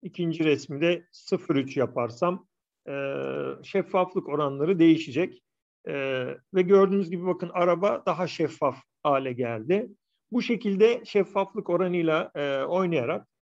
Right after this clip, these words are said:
bu oranları değiştirebilirsiniz. Eğer,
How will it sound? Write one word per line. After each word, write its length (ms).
bu 240
oranları 680
değiştirebilirsiniz. 1120
Eğer, 320